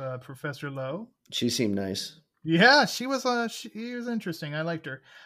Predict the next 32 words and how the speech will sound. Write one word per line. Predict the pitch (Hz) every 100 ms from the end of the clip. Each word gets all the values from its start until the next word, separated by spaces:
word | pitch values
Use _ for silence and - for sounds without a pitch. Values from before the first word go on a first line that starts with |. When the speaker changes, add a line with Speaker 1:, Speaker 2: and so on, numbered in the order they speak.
| -
Speaker 1:
Um, | 202 214
and | 233
she | - 294
gets | 285 240 -
two | - 247
of |
those | 220 -
students | - 175 170 165 -
that | 170 165
are | 160
from, | 160 165 151 -
uh, | 131 143
Doctor | 143 143 139 156
Lowe, | 139 131 131 131
and | 139 135 - _ _ -
they're | 214 254
assigned | 226 - 170 165 156
to | 151 143
perform | 135 139 - 160
the | 147
autopsy | 139 139 139 143 135 151
on | 123 127
Jason | 123 151 156 143 135
while | 131
the | 135 139
others | 156 156 143
are | 143
gonna | 135
regenerate | 123 131 127 131 123 120 117
Doctor | 101 - 117
Rowan. | 156 156 117 _ _ _ _ _ _ _ _ _ -
Um, | 123 123 120